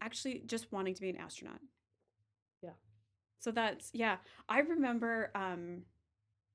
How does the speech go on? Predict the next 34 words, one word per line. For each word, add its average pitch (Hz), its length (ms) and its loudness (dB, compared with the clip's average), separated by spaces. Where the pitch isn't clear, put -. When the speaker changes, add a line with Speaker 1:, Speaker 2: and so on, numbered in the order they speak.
Speaker 1:
like, 226 120 2
that 247 160 6
was 339 120 -2
such - 280 -2
a 240 60 0
big 226 200 0
deal. 180 400 -4
We 254 180 4
watched, 220 520 0
we 233 200 -2
had 226 140 2
it 269 80 -2
turned 262 220 0
on 214 160 -2
in 196 100 -4
school. 214 400 -4
Like, 185 180 -2
they 208 140 4
brought 214 320 0
T 240 160 -4
V, 214 60 -8
you 240 100 -2
know, 233 140 0
like, 226 160 -4
they 202 80 -6
used 185 120 4
to - 20 6
Speaker 2:
Yeah. 156 80 4
Speaker 1:
have 143 60 -4
the 190 100 0
T 180 180 -4
Vs 185 160 -4
on 185 120 -4
the 180 180 -6